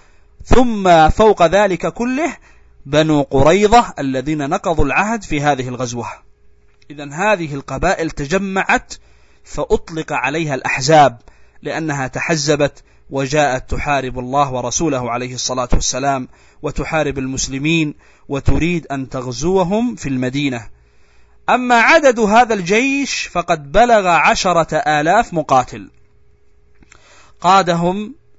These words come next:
أبو سفيان ابن حرب.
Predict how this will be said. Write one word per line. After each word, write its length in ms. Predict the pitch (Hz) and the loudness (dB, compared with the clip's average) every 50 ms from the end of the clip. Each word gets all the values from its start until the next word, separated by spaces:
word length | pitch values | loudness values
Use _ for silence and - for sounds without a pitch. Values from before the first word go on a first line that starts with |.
| - 147 | -10 -6
أبو 220 | 143 - - - | 0 4 4 4
سفيان 680 | - - 139 135 - 139 143 160 160 151 135 127 117 117 147 _ - _ - - _ _ _ - - _ _ _ _ _ - | 4 4 2 0 0 0 2 2 2 2 2 0 -4 -10 -12 _ -20 _ -20 -20 _ _ _ -20 -20 _ _ _ _ _ -14
ابن 220 | 131 120 123 120 120 | -12 -10 -10 -10 -8
حرب. 360 | - - 170 170 151 135 | 0 2 2 2 2 -2